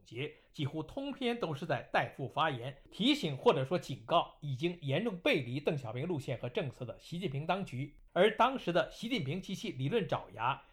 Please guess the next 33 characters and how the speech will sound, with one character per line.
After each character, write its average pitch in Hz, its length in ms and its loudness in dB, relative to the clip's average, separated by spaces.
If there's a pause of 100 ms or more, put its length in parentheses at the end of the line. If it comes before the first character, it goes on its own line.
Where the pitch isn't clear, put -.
(140)
意 254 160 0
识 156 120 0
到 135 160 4
这 156 140 -4
篇 151 180 0
文 131 140 -2
章 147 160 2
的 120 120 0
巨 165 280 -6
大 120 220 0
杀 139 240 2
伤 135 180 -2
力 117 100 -4
之 - 160 -14
后， - 380 -6
无 214 120 0
论 294 140 4
是 143 140 0
残 143 220 -2
联 226 120 2
官 233 220 2
网 151 240 0
还 151 180 -2
是 151 240 -2 (160)
转 120 240 0
载 202 160 6
过 143 220 2
邓 220 180 0
普 135 80 -8
方 160 220 0
这 220 100 -4
篇 190 160 0
讲 - 160 -6